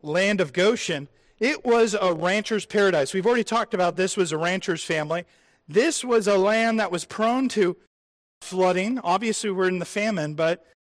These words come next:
it was where you went to go feed your animals.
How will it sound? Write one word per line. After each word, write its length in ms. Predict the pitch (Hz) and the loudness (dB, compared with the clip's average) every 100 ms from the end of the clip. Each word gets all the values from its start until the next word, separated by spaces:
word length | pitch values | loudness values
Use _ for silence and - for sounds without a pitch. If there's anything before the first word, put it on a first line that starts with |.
| _ _ _ _ _ _ _ - | _ _ _ _ _ _ _ -8
it 220 | 190 208 202 | 0 0 2
was 240 | 202 165 | 0 0
where 360 | 143 190 208 214 | 0 2 4 2
you 240 | 180 196 | -2 -4
went 260 | 175 196 - | -2 -4 -6
to 100 | 151 | -2
go 220 | 165 180 | 0 0
feed 360 | - 180 185 | -4 -6 -4
your 160 | 160 160 | -2 -2
animals. 680 | 160 139 127 110 101 - | -2 -4 -6 -10 -14 -16